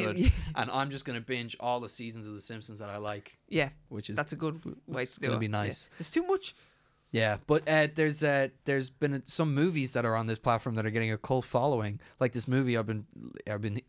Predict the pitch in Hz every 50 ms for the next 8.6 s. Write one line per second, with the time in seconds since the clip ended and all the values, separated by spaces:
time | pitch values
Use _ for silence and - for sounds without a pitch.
0 | - 110 113 117 113 107 107 107 107 104 107 - - 120 110 107 - - 117 113
1 | - - 110 104 - 113 104 104 110 113 - - 107 - - 104 107 107 120 117
2 | 127 139 147 - - _ - - - - - - - - 117 113 - - 117 107
3 | 95 - - - - 139 139 135 123 - 135 120 120 120 107 110 117 120 120 120
4 | - 113 110 107 117 117 113 - 113 - - 120 113 110 113 113 107 107 110 110
5 | 117 113 120 127 127 - - - - - - 107 110 110 117 - 135 123 123 131
6 | 110 117 113 107 - - 127 120 - 120 117 117 113 107 113 113 - - 120 113
7 | 110 117 117 - - 135 123 120 120 120 - - 123 107 104 101 - - - -
8 | 117 113 113 117 120 120 120 120 120 120 113